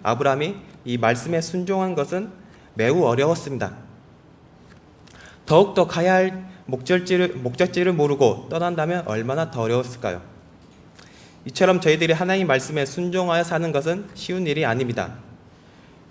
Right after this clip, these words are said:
교회 모임에 참석하고 전공 공부할 시간에 성경 말씀을 보며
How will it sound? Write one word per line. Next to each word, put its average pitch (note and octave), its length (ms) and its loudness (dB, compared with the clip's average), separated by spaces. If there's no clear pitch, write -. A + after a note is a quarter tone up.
교회 D3 240 4
모임에 C#3 300 2
참석하고 D#3+ 840 -2
전공 C#3+ 400 0
공부할 D#3+ 360 2
시간에 D3+ 580 0
성경 E3+ 360 -2
말씀을 C3+ 400 0
보며 B2 540 -2